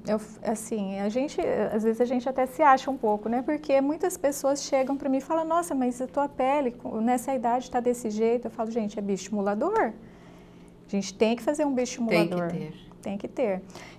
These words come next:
Speaker 1: E agora tem ainda mais uma novidade no mercado que a gente conheceu lá nessa feira.
Speaker 2: Ah.
Speaker 1: Ele é um biomodulador, né? Não é bioestimulador, é biomodulador.
Speaker 2: Ah.
Speaker 1: Ele é à base de ácido hialurônico puro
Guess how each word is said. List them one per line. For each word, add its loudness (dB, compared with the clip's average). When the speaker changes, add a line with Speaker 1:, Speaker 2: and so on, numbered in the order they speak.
Speaker 1:
E 2
agora 6
tem 0
ainda 2
mais 0
uma -6
novidade 2
no 0
mercado -2
que -6
a -2
gente -4
conheceu 4
lá 6
nessa 0
feira. -4
Speaker 2:
Ah. -4
Speaker 1:
Ele 2
é 4
um 2
biomodulador, 4
né? -4
Não 0
é -2
bioestimulador, 0
é -2
biomodulador. 0
Speaker 2:
Ah. -6
Speaker 1:
Ele 2
é 4
à 6
base 2
de 0
ácido -2
hialurônico 0
puro 2